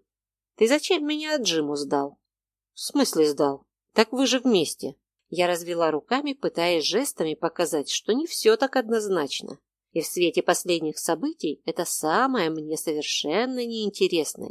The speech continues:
и, наверное, даже оскорбительно. Парень пантомимы не понял и вынес вердикт.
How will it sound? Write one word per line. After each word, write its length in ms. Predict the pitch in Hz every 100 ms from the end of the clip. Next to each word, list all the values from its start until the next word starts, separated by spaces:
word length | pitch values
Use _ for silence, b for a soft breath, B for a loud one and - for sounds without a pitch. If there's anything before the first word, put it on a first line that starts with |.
| -
и, 100 | 165
наверное, 680 | 151 139 147 202 247 226 151
даже 280 | 156 170
оскорбительно. 840 | 175 - 185 190 190 - - - - _ _ _ _ _ _ _ _
Парень 340 | - 240 294 196
пантомимы 640 | 190 165 185 180 175 165
не 140 | 156 151
понял 440 | - 294 339 320
и 140 | 392 170
вынес 420 | 160 208 196 -
вердикт. 640 | 190 160 151 - - _